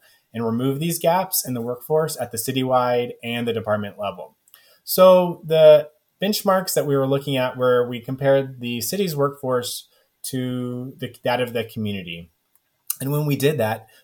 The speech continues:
we noticed that at a citywide level, race and ethnicity were pretty comparable to the community when you looked at the workforce, but gender was actually quite underrepresented.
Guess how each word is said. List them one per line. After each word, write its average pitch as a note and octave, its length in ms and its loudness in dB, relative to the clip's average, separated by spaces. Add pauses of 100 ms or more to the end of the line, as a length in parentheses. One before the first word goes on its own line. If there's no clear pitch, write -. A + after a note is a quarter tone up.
we C#3+ 100 -2
noticed D#3+ 380 0
that A#2+ 320 -2 (320)
at C3+ 100 -2
a B2 40 -4
citywide E3+ 480 2
level, A#2 580 0
race C#3 300 -2
and C#3+ 120 0
ethnicity D#3+ 640 -6
were A#2+ 200 -2
pretty G3+ 640 -2
comparable C#3 560 0
to D3+ 140 -4
the C#3 80 -2
community C#3 760 -4 (120)
when B2 140 -8
you A#2+ 80 -4
looked A#2 160 -2
at A2 140 -4
the G#2+ 80 -4
workforce, F3+ 720 -4 (440)
but B2 200 -4
gender D3+ 340 2
was B2+ 160 0
actually A#2 380 -6
quite B2 380 -2 (200)
underrepresented. A2+ 1120 -4